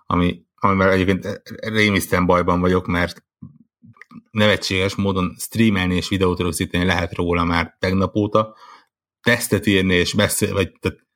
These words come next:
teszt jellegű beszélgetést folytatni róla nem lehet tizenkettedikéig, tehát ez ilyen,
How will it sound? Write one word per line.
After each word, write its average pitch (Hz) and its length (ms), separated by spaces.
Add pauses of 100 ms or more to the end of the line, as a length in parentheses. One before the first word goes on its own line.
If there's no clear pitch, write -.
(240)
teszt 107 300
jellegű 90 440
beszélgetést 90 1000 (220)
folytatni 90 400
róla 92 240
nem 90 220
lehet 85 180
tizenkettedikéig, 85 1040
tehát 87 160
ez 85 120
ilyen, 87 300